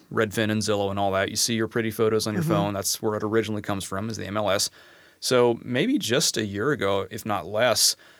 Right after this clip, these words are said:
Speaker 1: the M L S recently added additional tools for narrowing searches based on,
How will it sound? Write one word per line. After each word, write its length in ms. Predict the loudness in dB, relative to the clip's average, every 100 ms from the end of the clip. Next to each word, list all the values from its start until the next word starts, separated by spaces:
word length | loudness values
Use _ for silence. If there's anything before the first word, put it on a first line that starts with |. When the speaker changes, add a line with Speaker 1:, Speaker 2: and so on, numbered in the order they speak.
| _ -2
Speaker 1:
the 100 | 0
M 140 | 4
L 120 | 6
S 220 | 6 4
recently 520 | 2 2 2 0 -2 2
added 260 | 4 4
additional 440 | 2 2 0 -2 -4
tools 340 | 0 2 2
for 160 | 2 0
narrowing 420 | 2 2 2 2
searches 480 | 0 0 0 -2 -4
based 580 | -4 0 2 2 0 -4 -4
on, 460 | 0 0 0 -4